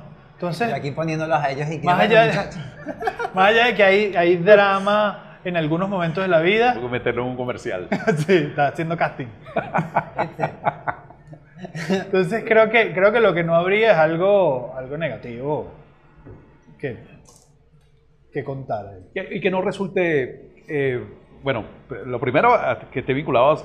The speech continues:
Speaker 3: a, a finales felices, por, por la carga de optimismo que, que siempre nos hemos preocupado, eh, de, en mostrar de, de la marca.
Speaker 2: Bueno, Diablitos,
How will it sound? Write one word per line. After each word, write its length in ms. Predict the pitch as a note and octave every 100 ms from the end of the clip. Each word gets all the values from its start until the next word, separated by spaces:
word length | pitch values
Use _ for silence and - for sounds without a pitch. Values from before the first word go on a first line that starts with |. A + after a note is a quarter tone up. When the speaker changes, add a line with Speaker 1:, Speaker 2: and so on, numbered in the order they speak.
| -
Speaker 3:
a, 40 |
a 40 |
finales 280 | - A#2 D#3
felices, 440 | D3 C#3 D#3 A3+ - - - - - - _ _ C3+
por, 420 | C#3+ C#3 C#3 B2 -
por 120 | C#3
la 140 | C3+
carga 680 | C3 C3 D3+ D#3 D3 C3 C3 - -
de 120 | C3+
optimismo 640 | D3 C#3 C3+ D#3+ C3+ D3 - - - - _ -
que, 240 | D3 B2+ -
que 180 | C#3 B2
siempre 300 | D3 C3 D#3
nos 100 | C#3+
hemos 120 | D3
preocupado, 560 | D3 A#2 A2+ A#2 A2 A2 - - _ -
eh, 600 | D3+ C3 A#2+ G#2+ G2+ F2+ - - - -
de, 300 | - A#2 -
en 60 | C3+
mostrar 420 | B2+ - C3 B2 B2 A#2 A2+ - -
de, 360 | C3 A#2 F#2 F#2
de 100 | B2+
la 80 | A2+
marca. 340 | G#2 - - - - -
Speaker 2:
Bueno, 260 | E3+ D3+ A2
Diablitos, 760 | C#3+ E3+ F3+ A#3+ E3 D#3+ F#3+